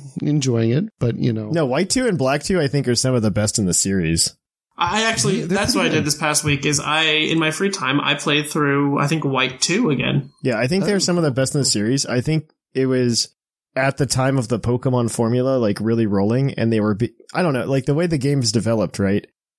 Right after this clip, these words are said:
Speaker 2: They usually go, when they start a generation, they immediately start on the next generation after it's released, right?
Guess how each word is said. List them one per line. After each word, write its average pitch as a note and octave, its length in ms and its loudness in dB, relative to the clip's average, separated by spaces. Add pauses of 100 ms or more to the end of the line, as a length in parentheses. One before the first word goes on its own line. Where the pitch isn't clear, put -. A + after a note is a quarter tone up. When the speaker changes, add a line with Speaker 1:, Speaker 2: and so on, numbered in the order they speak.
(120)
Speaker 2:
They B2 140 2
usually C3 480 2
go, B2 440 0
when C3 220 -2
they B2+ 80 0
start C3 200 0
a C3 40 0
generation, A#2+ 480 0
they A#2 120 2
immediately A2+ 360 0
start G#2+ 260 -2
on G#2 60 0
the G2+ 60 -2
next F#2+ 240 -2
generation B2+ 480 0
after B2+ 200 0
it's A#2 140 -2
released, A2+ 360 0
right? B2+ 280 0